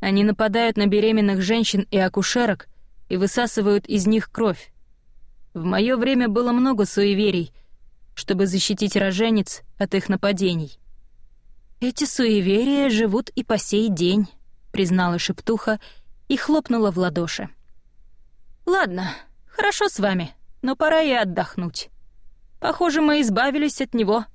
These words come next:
навсегда". "Ты уверена, что он больше не встанет?" спросила я. "Я не слышала, чтобы после таких процедур проблема с вурдалаком когда-либо повторялась", ответила она. "Можем возвращаться домой".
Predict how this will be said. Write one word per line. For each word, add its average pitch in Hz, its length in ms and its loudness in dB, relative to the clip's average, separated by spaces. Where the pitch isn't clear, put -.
навсегда". 185 680 -2
"Ты 214 120 0
уверена, 285 480 4
что 254 200 -2
он 226 180 2
больше 196 300 0
не 202 100 4
встанет?" 175 560 -4
спросила 185 460 -2
я. 170 300 -4
"Я 403 140 4
не 370 120 2
слышала, 226 500 2
чтобы 214 300 0
после 220 280 -2
таких 220 360 -2
процедур 285 540 0
проблема 269 420 0
с 254 80 -4
вурдалаком 220 600 0
когда-либо 196 540 0
повторялась", 185 760 -4
ответила 185 560 -2
она. 180 320 -2
"Можем 294 320 2
возвращаться 202 680 0
домой". 175 540 -4